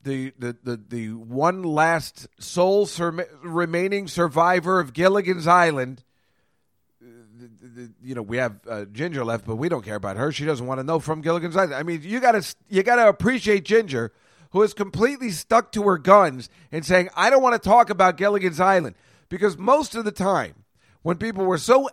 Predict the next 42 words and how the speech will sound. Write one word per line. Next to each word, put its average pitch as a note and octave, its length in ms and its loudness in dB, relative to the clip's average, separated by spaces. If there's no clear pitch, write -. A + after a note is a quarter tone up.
angry A3+ 460 -4
that C3+ 180 -6
they D3+ 100 -4
were D3+ 160 2
on A3+ 140 0
a G3 80 -2
show D#3 240 -2
like G2 260 -6
that E3 340 0
or A#2+ 60 -8
the G#2 100 -12
Brady E3 300 -4
Bunch C#3 220 -4
or C3 60 -2
whatever F3 360 0
it D3+ 80 -2
is, D3+ 140 -4
they're C3+ 140 -8
so C4 300 4
angry F#3+ 560 -2
in C#3+ 100 -8
the C#3+ 100 -6
seventies. F3 760 0
They're E3+ 80 -8
like, E3+ 100 -4
"Can G#3 140 -4
we A#3+ 80 -4
talk B3 260 6
about B3 160 4
something G#3+ 460 0
else? G#3+ 260 4
I G3+ 80 4
don't G#3+ 120 2
wanna A3 160 2
know G#3+ 180 4
from G3 200 -2
that. E3+ 140 2
I'm D3+ 140 0
mad G3+ 180 2
I F#3 120 0
did G#3 200 -2
it." F#3 140 -2